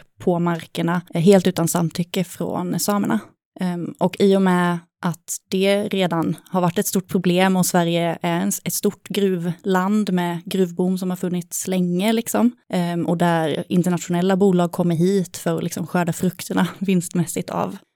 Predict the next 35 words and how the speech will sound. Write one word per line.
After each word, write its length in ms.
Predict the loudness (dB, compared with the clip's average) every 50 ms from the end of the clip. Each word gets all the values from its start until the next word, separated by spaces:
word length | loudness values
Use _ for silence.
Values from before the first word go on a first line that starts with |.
| _ -8
att 140 | -6 -2 0
vi 60 | 2
har 80 | 2 2
mycket 240 | 2 0 -2 -4
mineraler 640 | -4 -2 -2 0 0 0 2 2 2 2 2 0 -4 -8 -16 _ _
här. 320 | -4 -2 0 0 -2 -4 -6 -12 _ _ _ _ -10 -2 2
Det, 380 | 4 4 6 6 6 6 4 4 0 _ _ _ _ _ -2 2
det 80 | 4 6 6
i 60 | 6
sin 280 | 6 6 6 8 8 8
tur 300 | 6 6 4 4 4 2
kan 200 | 0 0 0 2
sen 260 | 4 4 4 4 4
då 120 | 4 2 0
ta 280 | -2 -4 -2 -2 -2
sig 180 | 0 -2 -2 0
uttryck 800 | 2 0 0 0 -4 _ -4 -2 -2 -2 -2 -4 _ -14 -14 -14 -4 _
i 120 | 2 2 2
att, 380 | 2 0 -2 -4 -6 -6 -6 -6 _
att 160 | 0 0 2
man 120 | 4 4 4
sen 120 | 4 2
hävdar 460 | 2 0 -2 -2 -2 0 2 2 2
att 160 | 2 0 -2 -4 _ _
de 340 | -2 0 0 0 -2 -2 -2 -2
markintrången 1080 | 0 2 2 2 0 -2 -4 -8 -6 -2 0 2 2 4 4 4 4 4 2 2 0 0 -4 -6
och 100 | -4 -2
de 280 | 0 0 0 0 -2 -6 -8
stölderna 580 | -12 -8 -6 -4 -4 -2 -2 -2 -2 -2 -2 -4
på 460 | -6 _ -6 -4 -2 0 0 -2 -2 -2 -2
markerna 460 | -2 0 0 -2 -4 -4 -4 -4 -4
i 20 |
Sápmi 560 | -4 -6 -6 -8 -10 _ -4 -2 -2 -2 -2 -4 _ _ -12
sker 480 | -6 -4 -2 -2 -2 -2 -4 -4 -2 -2
i 300 | -2 -2 -2 -2 -4 -6